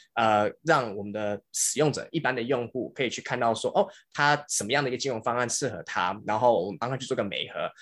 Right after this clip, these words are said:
那媒合的话，我们自然而然就会接受一个所谓的媒合费用。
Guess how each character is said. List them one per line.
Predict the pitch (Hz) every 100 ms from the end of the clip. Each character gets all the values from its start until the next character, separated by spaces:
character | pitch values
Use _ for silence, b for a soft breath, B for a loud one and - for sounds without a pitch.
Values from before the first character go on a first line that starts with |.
| -
那 | 160
媒 | 123 135
合 | 107
的 | 113
话， | 120
我 |
们 | 87 104
自 | 123
然 | 101
而 | 95
然 | 95 101
就 | 107
会 | 107 -
接 | 120
受 | 107 120 104
一 |
个 | 101
所 | - 90
谓 |
的 | 101
媒 | 85 92
合 | 87
费 | - 104 71
用。 | 90